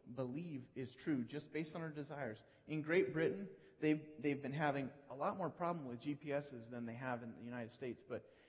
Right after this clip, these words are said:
in Great Britain, th-, some faulty systems have created some real catastrophes for people. Um, here's a couple of news reports.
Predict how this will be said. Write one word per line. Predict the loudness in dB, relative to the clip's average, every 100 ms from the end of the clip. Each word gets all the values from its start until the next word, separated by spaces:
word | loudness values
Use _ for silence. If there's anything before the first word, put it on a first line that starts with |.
| -4
in | -2
Great | 2 2 4
Britain, | 2 2 -2 -6 -16 -20 _ -20 _ _ _ _ -14
th-, | -14 -4
some | -4 -4 2
faulty | 2 2 -2 -2 0
systems | 0 2 0 0 -4
have | -8
created | -4 0 2 2 0 -4 -8 -8
some | -4 0
real | 0 0 -2 -6
catastrophes | -6 -4 -6 -6 -6 -8 -8 -10 -10
for | -12
people. | -10 -8 -6 -8 -8 -16 _ -10
Um, | -6 -6 -6
here's | -2 -2
a | -2
couple | -2 0 2
of | 2
news | 0 -2
reports. | -4 0 0 -2